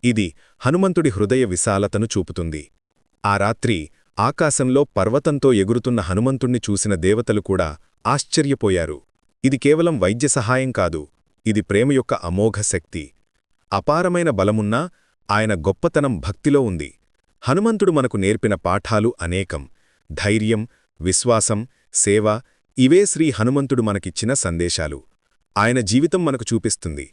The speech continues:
నిజమైన శక్తి కేవలం కండరాలలో కాదు, హృదయంలో ఉంటుంది. నిజమైన విజయం కేవలం శత్రువులను ఓడించడంలో కాదు,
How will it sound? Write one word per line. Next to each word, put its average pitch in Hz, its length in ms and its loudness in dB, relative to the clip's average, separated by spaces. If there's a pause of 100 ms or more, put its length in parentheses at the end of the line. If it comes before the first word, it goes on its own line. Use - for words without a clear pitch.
(380)
నిజమైన 160 420 0
శక్తి - 300 -2
కేవలం 113 400 2
కండరాలలో 110 640 2
కాదు, 73 320 -8 (380)
హృదయంలో 131 480 2
ఉంటుంది. 76 420 -6 (420)
నిజమైన 165 420 2
విజయం 123 380 0
కేవలం 110 400 2
శత్రువులను 156 600 0
ఓడించడంలో 104 640 2
కాదు, 76 320 -6